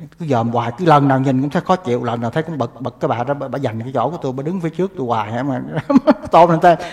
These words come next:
nó càng ngày nó càng đậm lên, thấy không? Thấy chưa? Thì đó, nó chất chồng vô trong cái cảm thọ, cái tưởng, cái hành này, mà nhất là cái thọ này. Thì lâu ngày chất chồng cái làm sao? Bung ra cái lời nói,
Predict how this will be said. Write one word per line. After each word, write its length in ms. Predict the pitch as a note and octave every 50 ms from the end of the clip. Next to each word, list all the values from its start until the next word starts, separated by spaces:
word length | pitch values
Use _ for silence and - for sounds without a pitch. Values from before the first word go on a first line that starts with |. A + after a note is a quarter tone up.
| - -
nó 100 | A3+ A3
càng 160 | G3+ F3+ E3+
ngày 120 | E3 E3 F3+
nó 60 | G#3 G#3+
càng 140 | F#3+ F#3
đậm 200 | F3 D#3+ F#3 A3
lên, 100 | A3 A3
thấy 160 | A3+ C#4 D4 C#4+
không? 140 | B3+ C#4 B3+ - - - - - _ _ _ _ _
Thấy 100 | - B3+
chưa? 400 | A3 A#3+ B3 C#4 C4+ A#3+ C4+ C#4 - - - - - _ _ _ -
Thì 180 | E3 E3 E3+
đó, 100 | G3 A#3+
nó 100 | B3+ B3 A#3+ A#3+
chất 140 | - G4 G4 - G4 - -
chồng 320 | F3+ D3+ E3 E3 E3 D#3+
vô 120 | E3+ F3 F3+
trong 200 | F3 F#3 F3 F3
cái 120 | G#3+ G3+ G3 -
cảm 320 | - B2 B2 C#3+ G#3 A3+
thọ, 240 | F#3 C3 A2 A#2 C3+
cái 160 | C3+ - - -
tưởng, 240 | - A2+ A#2+ D#3 F3+
cái 100 | F3+ D#3
hành 180 | C3+ A#2 A2
này, 100 | A2+ A2+
mà 120 | A2+ A2+ A2+
nhất 180 | C#3 G#3 C4+ -
là 120 | A3 C3 B2
cái 140 | - E3
thọ 300 | D3 A#2 F#2+ - A2 A#2+ B2
này. 100 | A#2+ A2+ _ _ _ _ _ _ _ _ _ _ _ _ _ _ _ _ _ _ _ _ _ _ -
Thì 60 | C#3+
lâu 260 | D#3 E3+ F3 F3+ F#3
ngày 220 | F3 D#3+ D3+ D3+ D3
chất 200 | - G#3+ A3 G#3+ -
chồng 260 | E3 D3 D3 D3+ D3+
cái 100 | F#3 G3+
làm 80 | F3 C3+
sao? 380 | D#3+ D#3+ E3 F3 D#3+ E3 F3+ - - - - _ _ _ _ _ _ -
Bung 320 | G3+ F#3 F3+ F3+ F3 E3
ra 80 | D#3+ D#3 E3
cái 100 | F3+ D#3+
lời 160 | D3 B2+ A#2+
nói, 300 | B2 C3 C#3 D#3+ F#3+ G#3+